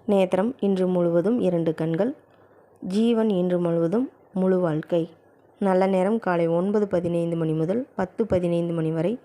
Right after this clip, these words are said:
மாலை நான்கு நாற்பத்தி ஐந்து மணி முதல் ஐந்து நாற்பத்தி ஐந்து மணி வரை. ராகு நேரம் மதியம் பன்னிரெண்டு மணி முதல் ஒன்று முப்பது மணி வரை. குளிகை காலை பத்து முப்பது மணி முதல்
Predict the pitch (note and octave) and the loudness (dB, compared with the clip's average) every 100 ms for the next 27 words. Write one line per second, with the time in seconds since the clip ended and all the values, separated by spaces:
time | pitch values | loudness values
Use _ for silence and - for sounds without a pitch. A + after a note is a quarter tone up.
0 | _ _ _ - - - F#3 F3 E3+ A3+ | _ _ _ -20 -20 -8 -2 0 0 0
1 | A#3 F3+ G#3 G#3+ F#3 F3 F3+ F3+ E3+ E3 | 0 0 0 0 -2 -2 -4 -2 -2 -2
2 | D#3+ D#3 D#3+ F#3+ C4 - F#3+ G3 G#3 G3 | -2 -2 -2 -2 -4 -6 -2 0 0 0
3 | F3+ F3 E3+ F3 D#3+ D#3+ D#3 D#3 D#3+ D#3+ | 0 -2 -4 -2 -2 -2 -2 0 -2 -2
4 | - - _ _ - - - - F#3 F3 | -8 -20 _ _ -20 -20 -18 -4 0 0
5 | E3+ E3+ D#3+ G3 B3+ _ F3+ E3+ F#3 G3+ | 0 -2 -2 -2 -6 _ -2 0 -2 -2
6 | F3+ F3+ G3+ G3 F#3 D#3+ D#3+ E3+ A3+ - | 0 0 0 0 -2 -2 -2 -4 -4 -4
7 | F3+ F3 F3 E3 D#3+ D#3+ D#3+ D#3 D#3 G3+ | -2 0 -2 0 -2 -2 -4 -2 -2 -2
8 | C4+ _ _ _ _ - G#3 G3+ A3 C#4+ | -4 _ _ _ _ -2 0 2 0 -2
9 | - - F#3 E3+ E3+ G3+ F3 - G#3+ F#3+ | -10 -6 -2 0 -2 -2 -4 -2 -4 -2
10 | - F3 E3+ D#3+ D#3+ F3+ | -2 -2 -2 -2 -2 -4